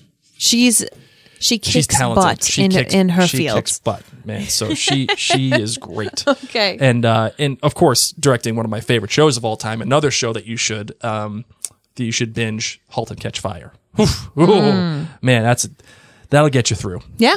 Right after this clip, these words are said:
Speaker 2: That'll get you through. Okay. What do you
Speaker 1: Agreed.
Speaker 2: got for your kilt rating,
Speaker 1: A kilt
Speaker 2: Robin?
Speaker 1: rating. So on a scale of one to five kilts, I give this episode a solid eight, four point eight five. I really enjoyed this episode.
Speaker 2: Mm-hmm.
Speaker 1: Um, couple of things that I'm like,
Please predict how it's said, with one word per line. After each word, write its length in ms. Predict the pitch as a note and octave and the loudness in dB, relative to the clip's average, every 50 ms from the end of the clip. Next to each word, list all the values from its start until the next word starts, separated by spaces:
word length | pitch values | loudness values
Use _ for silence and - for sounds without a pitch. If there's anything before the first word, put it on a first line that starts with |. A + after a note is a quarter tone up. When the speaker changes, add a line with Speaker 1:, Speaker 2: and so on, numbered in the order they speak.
| C#4+ B2 | 2 2
Speaker 2:
That'll 220 | C3 C#3 C#3+ C#3 | 2 2 2 2
get 100 | B2 A2 | 0 -4
you 80 | F#2+ - | -6 -2
through. 160 | - C#3+ F#3+ | 2 2 4
Okay. 220 | G3+ - E3 A#2+ A#2 | 4 2 0 -2 0
What 140 | C#3 F#3 | 0 2
do 60 | G#3 - | 2 4
you 40 | A3+ | 2
Speaker 1:
Agreed. 80 | G#3+ G3 | 2 0
Speaker 2:
got 20 | |
for 280 | - - G3+ F#3+ F#3 F#3 | 0 4 6 6 8 8
your 680 | F3+ F3 F3 E3 E3 E3 D#3+ D#3 D3+ D3+ D3+ D3+ D3+ | 6 6 6 6 6 6 6 6 6 6 6 4 4
kilt 200 | C#3+ - G3+ G3 | 2 2 0 0
rating, 160 | D3+ C#3+ - B2+ | 2 0 0 2
Speaker 1:
A 40 | |
kilt 140 | A#2+ D#4 - | 2 2 2
Speaker 2:
Robin? 100 | - E4+ | 2 2
Speaker 1:
rating. 260 | F4 E4 D4 C4 B3 | 2 2 2 2 2
So 120 | B3 C4 B3 | 2 2 2
on 80 | A#3+ A#3+ | 2 2
a 20 | |
scale 340 | - - - C#4+ C#4 C4+ - | 0 0 2 2 2 2 2
of 160 | - B3 G#3+ | 0 -2 -2
one 360 | G#3+ G#3 A3 B3+ C#4+ D#4+ F4 | 0 2 4 4 4 2 2
to 100 | - D4+ | 0 0
five 580 | A3+ - - A#3 G#3 G3 G3 F#3+ F#3 F3+ - - | 0 0 0 2 2 4 4 4 2 0 0 -4
kilts, 520 | - - - A3+ G#3+ C4 E4+ E4 - - - - - - - | -6 -2 2 2 4 4 2 2 -2 -4 -6 -6 -8 -4 -4
I 60 | A3 | -2
give 180 | G#3+ A#3 B3 A#3 | 0 0 0 0
this 140 | B3+ A#3+ - - | 0 0 0 0
episode 460 | G3 - A#3 - - A#3+ A#3+ A#3 - - | 0 0 0 2 4 4 4 4 2 2
a 40 | G3+ | 0
solid 580 | - - - G#3 F#3+ F#3+ A3 A3+ G3+ F#3 F3+ - _ - | 2 2 4 4 4 4 4 4 4 2 2 -2 _ 0
eight, 280 | - A#3+ B3 A#3 - F#3 | 0 2 2 0 -2 -4
four 260 | - - C#4+ D#4+ F4 | 0 2 2 2 2
point 440 | E4+ - - D#4 D4+ D4 C#4+ - - - | 2 0 2 2 4 4 2 0 -2 -2
eight 220 | A3+ A3+ A3 - | -2 -2 -2 -2
five. 640 | - - - F#3+ F#3 F3+ F3 F3 A3+ C#4+ - - - _ _ _ _ _ _ _ _ _ _ _ _ _ _ _ _ - | -6 -6 -4 -2 0 2 2 2 2 0 -2 -4 -16 _ _ _ _ _ _ _ _ _ _ _ _ _ _ _ _ -2
I 80 | - G#3 | 0 0
really 420 | G3+ F#3 F#3+ G#3+ G#3 G#3 A3 A3 | 2 2 4 4 4 4 4 4
enjoyed 320 | G#3 G#3 G3+ G3+ G3 F#3 F#3 | 4 4 4 4 4 4 4
this 180 | F#3 F3+ - | 2 2 2
episode. 640 | F#3 E3+ - F#3+ F3+ - - G#3 G#3+ A#3+ D#4 - - - | 2 2 2 2 0 2 4 4 4 4 2 0 -2 -2
Speaker 2:
Mm-hmm. 360 | C#3 C3 C3+ D#3+ E3+ - - G#3 | 0 2 2 2 0 0 0 2
Speaker 1:
Um, 560 | G#3 G3+ G3 G3 F#3+ F#3+ F#3 F#3 F#3+ G3 - _ _ _ _ _ _ _ _ _ _ _ _ _ _ _ - - | 4 4 6 4 4 2 2 -2 -6 -6 -10 _ _ _ _ _ _ _ _ _ _ _ _ _ _ _ -10 -4
couple 240 | - C4 B3 B3+ B3+ | -2 0 2 2 2
of 120 | B3 B3 - | 2 2 2
things 240 | A#3+ A#3+ A#3+ A#3 | 2 2 2 2
that 100 | A#3+ A#3 | 2 2
I'm 140 | A3+ A3+ A#3 | 2 2 2
like, 160 | C4 D4 D4 | 0 0 -2